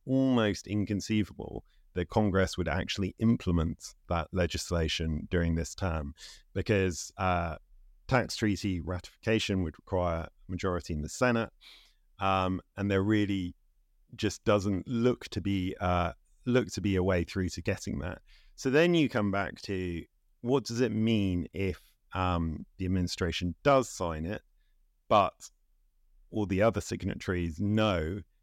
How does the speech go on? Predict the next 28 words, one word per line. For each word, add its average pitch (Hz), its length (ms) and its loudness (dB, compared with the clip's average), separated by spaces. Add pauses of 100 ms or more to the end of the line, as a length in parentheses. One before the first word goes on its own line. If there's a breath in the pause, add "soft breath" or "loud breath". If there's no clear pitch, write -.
(120)
that 92 300 -2
actually 87 840 -2
this 98 200 -2
agreement 87 460 2
isn't 85 380 0
going 85 300 2
to - 100 -10
be 82 380 -2 (100)
ratified 80 720 0 (420)
during 87 360 4
this 82 180 0
presidential 78 680 -2
term. 73 420 -4 (840 soft breath)
Some 175 300 2
of 151 120 6
those 101 320 0 (180)
dynamics, 110 640 0
or 98 80 -4
some 110 160 0
of 101 60 0
that 95 160 -2 (140)
thinking, 120 420 2
if 87 140 -4
you 82 120 -2
like, 85 380 0
is 92 120 -8
probably 92 880 0 (140)
behind, 90 600 0